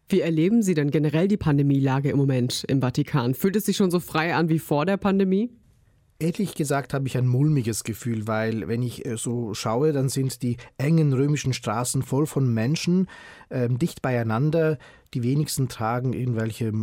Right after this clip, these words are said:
Speaker 2: Nasen-Mundschutz, ähm, Masken. Und, ähm, und ja, das ist so wie vor Corona eigentlich. Auf der anderen Seite haben wir auch täglich noch Nachrichten von Tausenden von Neuansteckungen und auch von Toten.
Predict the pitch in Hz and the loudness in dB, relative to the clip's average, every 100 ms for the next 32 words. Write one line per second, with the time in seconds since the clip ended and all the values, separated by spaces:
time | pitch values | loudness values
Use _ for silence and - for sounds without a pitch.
0 | - 107 107 101 120 123 123 165 - 156 | -6 -8 -4 -4 -2 0 0 0 0 -2
1 | - - - 147 147 147 143 - - - | -2 -4 -2 -2 -2 -2 -4 -6 -18 -14
2 | - 131 - - 151 151 - - - _ | -4 -4 -4 -4 -2 -2 -6 -20 -20 _
3 | 131 131 127 127 127 123 127 120 117 117 | -4 0 2 2 0 -2 -2 0 0 -2
4 | 120 131 151 110 113 120 123 - 143 160 | -4 -2 0 0 -2 -4 -4 -4 -4 -4
5 | - 165 - 147 139 196 139 90 104 117 | -2 -2 0 0 0 0 0 -2 -2 -2
6 | 147 151 - 123 127 101 127 180 180 151 | -2 -4 -8 -6 -4 -2 0 2 2 0
7 | 143 147 151 147 - - - _ - 120 | 0 0 0 0 -8 -20 -20 _ -8 -2
8 | 135 120 117 127 135 147 123 113 104 117 | 0 -2 -2 -6 -4 -4 -4 -4 -2 -2
9 | - 151 - 151 143 - - - - 127 | -4 -6 -4 -2 -2 -6 -20 -20 -6 -2
10 | 117 90 104 143 143 135 - 120 117 104 | -2 -4 -4 -2 0 0 -2 -2 0 0
11 | 113 151 165 - 151 - 160 156 160 - | 0 0 0 -2 -4 -2 0 2 0 -2
12 | - - - _ _ 113 104 - 104 - | -12 -20 -20 _ _ -4 -4 -4 -6 -4
13 | 110 127 170 190 | -6 -2 -2 -2